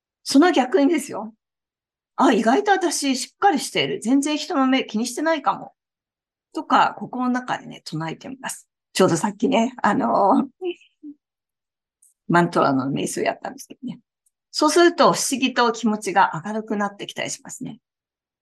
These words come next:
はい。意外とっていうの結構いいと思います。私こうだってなったら自分の中で、いやいやいやいやいや、そうじゃないしっていう、またね、あの、否定する気持ちが出てくるんですけれども、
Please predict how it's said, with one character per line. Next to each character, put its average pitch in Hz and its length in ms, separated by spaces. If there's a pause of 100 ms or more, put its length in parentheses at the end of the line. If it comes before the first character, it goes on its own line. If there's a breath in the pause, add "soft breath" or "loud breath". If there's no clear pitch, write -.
(100)
は - 200
い。 - 80 (100)
意 233 200
外 320 360
と - 280 (480)
っ - 20
て - 100
い 202 140
う 190 40
の 170 160
結 - 240
構 - 180
い - 140
い - 40
と - 80
思 - 100
い - 60
ま - 100
す。 - 160 (480)
私 277 360
こ 349 180
う 311 60
だ 240 100
っ 233 80
て 196 80
な 165 60
っ 160 80
た 196 60
ら 214 40
自 196 120
分 294 120
の 285 60
中 214 100
で、 185 60
い - 20
や 254 80
い 254 80
や 240 80
い 240 80
や 190 80
い 185 60
や - 100
い 226 60
や、 - 140
そ 294 240
う - 20
じ 160 100
ゃ 151 60
な 175 100
い 160 60
し - 160
っ - 80
て - 180
い 196 80
う、 202 60
ま 196 160
た 196 100
ね、 190 160 (240 loud breath)
あ 185 220
の、 196 380 (200 loud breath)
否 - 120
定 403 180
す 392 160
る 277 200
気 277 100
持 247 100
ち 233 80
が 233 80
出 240 120
て - 220 (180)
く - 100
る 180 80
ん 160 40
で - 80
す - 80
け - 80
れ - 60
ど - 80
も、 165 140